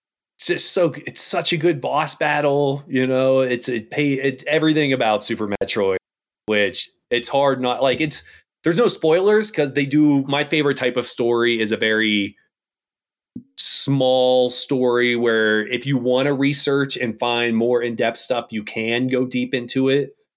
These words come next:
But for the most part, it's pretty straightforward. And it's just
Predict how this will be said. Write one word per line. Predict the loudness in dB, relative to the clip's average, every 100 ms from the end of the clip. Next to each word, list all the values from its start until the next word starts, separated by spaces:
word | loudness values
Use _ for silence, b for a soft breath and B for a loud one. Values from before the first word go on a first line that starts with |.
| _ _ -2
But | -2 0
for | 0
the | 0
most | 2 0 -2
part, | 0 2 2
it's | -2 -8
pretty | -8 -4 -2
straightforward. | -2 -2 -2 -2 -2 0 0 -2 -4 -12 _ _ _
And | -6 -4 -2 0 0 -2
it's | -4 -2
just | 0 0 -2